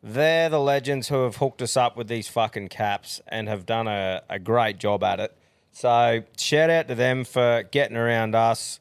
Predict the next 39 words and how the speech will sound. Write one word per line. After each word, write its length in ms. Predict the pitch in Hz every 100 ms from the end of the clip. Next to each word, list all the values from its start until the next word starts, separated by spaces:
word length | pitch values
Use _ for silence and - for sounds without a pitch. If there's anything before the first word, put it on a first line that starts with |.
| _
And 120 | 113 127
that's 160 | 135
what 100 | 139 113
we 100 | 107
say. 500 | - 120 117 110 - _ _ -
Get 180 | 160
around 180 | 165 156
the 60 | 139
people 300 | 143 127 123
that 60 | 101
get 160 | 120
around 360 | 117 117 113 110
us. 220 | 113 113
So 220 | - 120
C 240 | 117 170 160
T 200 | 151 123
C, 320 | - 147 147
head 160 | 147 131
to 60 |
the 80 | 127
country 340 | - 139 131 117
companies 460 | 131 123 123 117
dot 220 | 101 117
com 260 | - 120 123
for 140 | 123
all 160 | 127 127
the 100 | 123
awesome 300 | 127 127 120
designs 440 | 113 104 120 127 117
that 120 | 117
Knuckles 380 | 123 127 135 120
and 80 |
the 60 | 117
team 400 | - 123 127 120
have 100 | 104
got 180 | 131 117
ready 220 | 127 123
to 80 | 113
rumble. 440 | 123 156 185 196